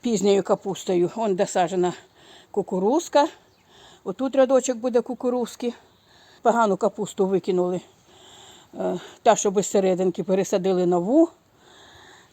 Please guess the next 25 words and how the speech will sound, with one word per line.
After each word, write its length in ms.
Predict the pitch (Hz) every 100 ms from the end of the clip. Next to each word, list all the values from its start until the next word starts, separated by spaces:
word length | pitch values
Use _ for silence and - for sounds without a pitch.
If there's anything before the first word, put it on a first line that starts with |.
| -
Підлили 480 | 233 208 226 214 202
ще 180 | - 196
й 60 |
редисочку, 720 | 180 175 254 285 294 - - 277
ось 160 | 262
вона 200 | 247 254
вже 120 | 240 247
у 40 |
нас 160 | 240 -
починається. 800 | 226 - 226 220 220 202 220 233 - _ _ _ - - - - _ - -
І 280 | 269 330 311 - -
все 300 | - 247 269 -
гарно. 500 | 165 185 180 180 180 _ - - -
Ще 140 | - 240
й 40 |
посадили 500 | 240 220 214 226 220
горошку. 520 | 196 180 175 - 185 - - - - - - -
Два 340 | 180 190 190 - - - - - - - - - - - - - - 202
отаких 380 | 170 - 202
куточки. 640 | - 202 185 175 - - - - - - - - - - - - - - 269
Ну 180 | 370
так, 380 | 349 320 320 - -
росте 400 | 247 - 320 302
мій 140 | 254
город. 460 | 208 220 262 277